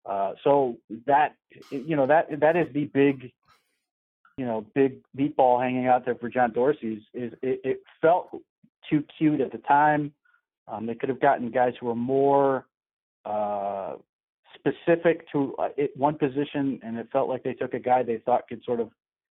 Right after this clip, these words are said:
fill in somewhere. I, you know, when they drafted him, I thought he was ultimately gonna be,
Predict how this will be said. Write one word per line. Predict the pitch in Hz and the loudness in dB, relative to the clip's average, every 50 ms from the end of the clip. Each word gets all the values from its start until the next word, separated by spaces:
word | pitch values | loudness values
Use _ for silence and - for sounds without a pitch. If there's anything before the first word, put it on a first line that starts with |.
| _ _ _ _ _ _ | _ _ _ _ _ _
fill | - 143 143 147 | 2 2 4 4
in | 147 147 139 127 - | 4 2 0 0 0
somewhere. | 143 143 147 147 143 139 131 | 0 2 4 4 4 6 6
I, | 123 139 143 - | 4 4 2 2
you | - 131 | 0 -2
know, | 131 120 | 0 0
when | 123 127 | 2 2
they | 127 123 | 0 0
drafted | 120 139 151 160 160 160 160 147 | 2 4 4 4 4 2 2 2
him, | 143 | 2
I | 135 | 2
thought | - - 135 127 | 2 2 2 2
he | 127 | 0
was | 123 117 | 0 2
ultimately | 123 127 127 - 135 127 92 104 117 | 2 2 2 2 -2 -4 -4 -4 -4
gonna | 127 120 | -4 -4
be, | 117 120 120 117 | -4 -4 -4 -6